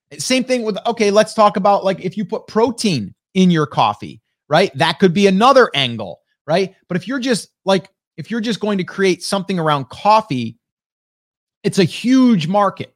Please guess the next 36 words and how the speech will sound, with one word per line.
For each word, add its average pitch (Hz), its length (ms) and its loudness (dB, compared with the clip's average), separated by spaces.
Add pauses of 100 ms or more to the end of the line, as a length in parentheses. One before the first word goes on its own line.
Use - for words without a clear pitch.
(120)
right? 170 340 -2 (300)
So 196 120 -2
what 185 160 -2
you 196 80 -2
gotta 220 260 4
do 220 140 0
is 208 80 2
you 165 60 -2
gotta 190 140 2
find 180 260 0
the 160 240 -4
angle 190 640 -4 (140)
that 156 120 -4
you're 170 80 -4
gonna 170 160 -2
come 175 160 -2
into 202 260 -2
that 156 200 0
people 180 260 -4
are 160 140 2
looking 180 340 -2
for, 143 460 -2 (180)
that 160 160 2
are 165 80 4
going 156 220 0
to 147 60 0
be 147 80 -2
searching 143 500 -6
for. - 400 -18 (180)
Maybe 208 300 4
it's 226 140 -2
a 208 40 2
certain 208 400 2
style 185 840 4
of 131 160 -4
coffee. 135 640 -6